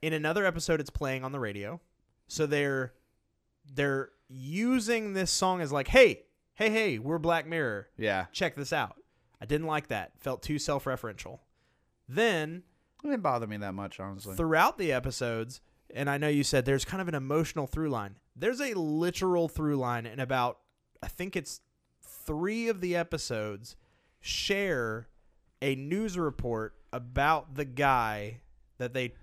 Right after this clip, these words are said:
Speaker 1: that killed the
Speaker 2: Right.
Speaker 1: woman in the end episode. Putting forth that this is all happening.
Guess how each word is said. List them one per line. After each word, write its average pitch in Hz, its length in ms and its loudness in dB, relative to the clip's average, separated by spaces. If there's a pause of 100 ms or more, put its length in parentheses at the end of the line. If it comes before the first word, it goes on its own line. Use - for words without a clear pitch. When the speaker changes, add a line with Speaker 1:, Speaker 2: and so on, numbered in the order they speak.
(100)
Speaker 1:
that - 260 -4
killed 156 520 0
the 120 60 -8
Speaker 2:
Right. 117 240 4
Speaker 1:
woman 127 260 -4 (120)
in 151 220 -4
the 131 180 -6
end 123 200 -6
episode. 85 480 -8 (1160)
Putting 262 320 4
forth 214 540 2
that 131 320 0
this 175 160 0
is 170 180 -2 (120)
all 160 400 6
happening. 117 840 0